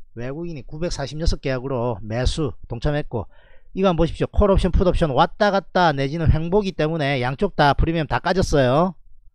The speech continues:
이런 거 볼 줄 알아야 된다 말씀드리겠고, 지금 현재 미국 다우존스는 영 점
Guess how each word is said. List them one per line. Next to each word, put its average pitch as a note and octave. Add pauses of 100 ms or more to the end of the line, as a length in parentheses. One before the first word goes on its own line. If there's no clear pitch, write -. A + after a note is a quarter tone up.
(160)
이런 B2
거 B2+
볼 D3
줄 -
알아야 E3
된다 A2
말씀드리겠고, C3
지금 F3+
현재 E3+ (500)
미국 F#3
다우존스는 E3
영 F#3+
점 F3+